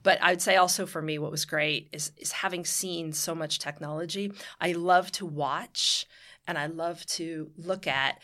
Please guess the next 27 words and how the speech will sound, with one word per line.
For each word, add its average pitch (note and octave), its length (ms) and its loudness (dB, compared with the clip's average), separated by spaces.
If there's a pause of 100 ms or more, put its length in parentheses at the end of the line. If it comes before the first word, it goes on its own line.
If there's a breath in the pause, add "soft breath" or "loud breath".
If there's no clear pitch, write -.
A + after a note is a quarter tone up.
(120)
how F3+ 280 0
that D3+ 260 0
technology D#3+ 840 -6
is D3+ 140 -8
being D#3 220 -6
used D#3 240 -4
and - 120 -12
implemented, C3+ 720 -10 (280 loud breath)
um, D3 200 -4
not D#3+ 140 -2
only F#3 160 -2
by D#3 160 0
our C#3 80 0
clients D3 400 -4
at B2+ 60 -8
the C#3+ 80 -12
Leadership D#3 420 -4
Center, C#3 320 -8
but D3+ 220 -6
inside D3 320 -6
of B2+ 80 -12
the B2+ 60 -10
hospitality - 760 -12
industry. - 400 -10
So - 160 -8
it's G3+ 100 -8
exciting. E3 460 -4